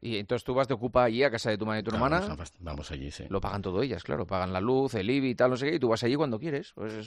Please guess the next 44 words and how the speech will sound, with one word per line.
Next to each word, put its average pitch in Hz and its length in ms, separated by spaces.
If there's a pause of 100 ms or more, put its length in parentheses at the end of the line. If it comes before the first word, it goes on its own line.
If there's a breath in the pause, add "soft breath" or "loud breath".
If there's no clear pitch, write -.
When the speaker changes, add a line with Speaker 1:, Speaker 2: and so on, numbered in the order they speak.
Speaker 2:
Claro, - 160
Speaker 1:
una 143 80
Speaker 2:
pero 110 140
Speaker 1:
fa- 127 40
Speaker 2:
ellas 143 160
cuando, 131 240
cuando 110 260
quieren 135 300
vienen 117 240
a 107 60
mi 101 100
Speaker 1:
Ah, 135 80
Speaker 2:
casa, 135 220
Speaker 1:
vale, 104 140
Speaker 2:
también 104 240
yo 104 100
Speaker 1:
vale, 107 180
Speaker 2:
pago 101 480
Speaker 1:
vale, - 0
vale, 104 220
Speaker 2:
todo 95 60
Speaker 1:
vale, 92 160
vale. 85 160
Speaker 2:
lo 90 80
Speaker 1:
¿Y - 20
Speaker 2:
que 120 80
Speaker 1:
qué 139 60
Speaker 2:
te 147 80
Speaker 1:
tal? 202 140
Speaker 2:
pagan. 143 180
Speaker 1:
Eh, 117 340
¿bien 202 300
en 160 80
Asturias? 185 340
¿Qué 170 100
te 160 120
dice 160 180
la 143 80
gente 151 200
por 143 140
la 147 80
calle? 165 220
¿Te, 113 220
te - 40